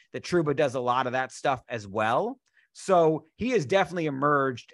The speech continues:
a-, as one of the guys. But I also believe that strong consideration was given to Chris Kreider. I think if you asked me last season who set the tone for the team, who was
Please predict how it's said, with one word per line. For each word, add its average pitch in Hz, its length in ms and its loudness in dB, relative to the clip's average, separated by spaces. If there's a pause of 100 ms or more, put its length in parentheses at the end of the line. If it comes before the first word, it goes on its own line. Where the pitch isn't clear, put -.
a-, 139 240 -4
as 139 160 -4
one 143 220 -2
of 127 60 -4
the 117 80 -4
guys. 117 420 2 (260)
But 214 120 4
I 233 100 6
also 202 400 2
believe 156 380 -4
that 135 140 -10
strong 151 360 0
consideration 135 580 -4
was 117 120 -8
given 117 220 -6
to 107 40 -8
Chris - 280 -10
Kreider. 151 500 0 (320)
I 165 100 2
think 175 220 -2
if 156 100 0
you 160 160 -4
asked 151 360 -2
me 143 460 -6 (280)
last 139 340 0
season 156 520 -8 (340)
who 175 500 2 (160)
set - 460 -4
the 156 80 -6
tone 160 640 -4 (320)
for 170 220 4
the 151 80 -8
team, 180 420 -6
who 165 420 -4 (100)
was 135 380 -8